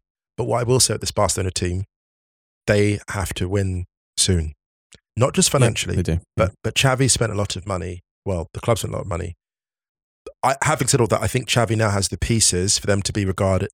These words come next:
Speaker 1: as at least a joint favourite. Because Madrid's attack
Speaker 2: I mean, Barca, let's just take,
Speaker 1: Yeah,
Speaker 2: we,
Speaker 1: yeah.
Speaker 2: we, we talked about the Barca
Speaker 1: Yeah.
Speaker 2: situation off the
Speaker 1: Yeah.
Speaker 2: field the other day, and I
Speaker 1: Yeah.
Speaker 2: still think that they, you know, they, they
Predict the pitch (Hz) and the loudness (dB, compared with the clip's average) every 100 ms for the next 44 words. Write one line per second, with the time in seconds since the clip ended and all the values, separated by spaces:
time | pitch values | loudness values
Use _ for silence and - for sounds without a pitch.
0 | _ - 92 90 - 98 92 104 101 92 | _ -4 0 0 0 -2 -2 -2 0 2
1 | - - 98 - 95 - 92 90 - - | 0 0 -6 -2 -4 -2 -4 -4 -8 -12
2 | - - - _ _ _ _ _ _ _ | -10 -10 -10 _ _ _ _ _ _ _
3 | _ _ _ _ - 117 107 113 120 131 | _ _ _ _ -4 0 2 0 2 2
4 | - - 127 - - 117 104 - - - | 2 -2 -2 -4 -2 -2 -4 -6 -10 -10
5 | - - _ _ _ _ - _ - 131 | -10 -18 _ _ _ _ -20 _ -2 0
6 | 127 156 170 139 127 147 143 - 139 104 | 2 2 2 2 2 4 4 4 4 6
7 | 123 117 127 - 127 127 - 127 156 143 | 4 6 2 4 2 2 2 2 4 4
8 | 139 110 117 113 117 104 82 101 101 95 | 2 2 4 4 4 2 4 4 4 2
9 | 95 95 - 95 92 90 90 90 82 82 | 0 0 0 2 4 2 0 0 0 0
10 | 85 92 - 104 95 - 90 - 92 80 | 0 -2 0 0 0 0 -4 -2 -4 -2
11 | 85 85 - 87 82 82 87 85 - 90 | -2 -4 -6 -4 -2 0 -2 -2 -2 -2